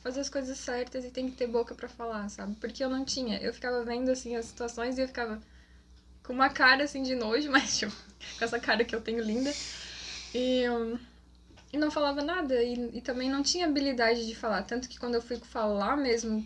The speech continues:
pra, pros, pras pessoas, né, o que eu tava sentindo, eu falei tudo errado, assim, com, sem a menor habilidade de me comunicar. Daí que eu comecei a buscar jeitos de me comunicar melhor,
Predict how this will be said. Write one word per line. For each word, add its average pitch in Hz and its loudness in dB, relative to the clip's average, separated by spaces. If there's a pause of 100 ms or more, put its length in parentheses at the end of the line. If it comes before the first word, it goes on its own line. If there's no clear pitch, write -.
pra, 202 -6 (440)
pros, 196 -10
pras 196 -10
pessoas, 240 2
né, 208 2
o 226 -6
que 220 -10
eu 214 -8
tava 208 -6
sentindo, 220 -2
eu 247 6
falei 240 -2
tudo 247 -10
errado, 294 -6
assim, 202 -4
com, 196 -6 (400)
sem - -6
a 233 -2
menor 220 4
habilidade 247 2
de 240 -4
me 240 -4
comunicar. 247 -6 (1120)
Daí 214 -4
que 208 -8
eu 226 -6
comecei 233 -6
a 233 -2
buscar 240 -2
jeitos 262 0
de 262 0
me 269 0
comunicar 262 -4
melhor, 269 -2